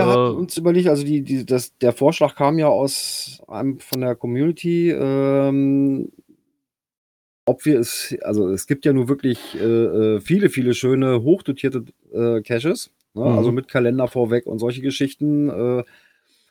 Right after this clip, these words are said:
Speaker 2: ob wir sowas nicht als Community-Projekt mal auf die Beine gestellt kriegen. Also nicht irgendein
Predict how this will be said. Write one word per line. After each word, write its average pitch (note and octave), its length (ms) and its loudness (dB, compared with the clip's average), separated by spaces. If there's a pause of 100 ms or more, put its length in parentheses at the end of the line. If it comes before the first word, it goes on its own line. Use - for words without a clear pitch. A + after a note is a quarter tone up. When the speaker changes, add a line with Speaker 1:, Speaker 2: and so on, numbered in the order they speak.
(260)
Speaker 2:
ob D3+ 260 2
wir F3+ 180 4
sowas E3 480 0
nicht D#3+ 360 -2
als C#3 320 2
Community-Projekt D#3+ 1120 0
mal G#2+ 120 0
auf F#2+ 120 -4
die - 100 -6
Beine F2+ 300 0
gestellt D2 400 -12
kriegen. C#2+ 320 -20
Also G2 220 -2
nicht C3+ 280 0
irgendein B2+ 280 0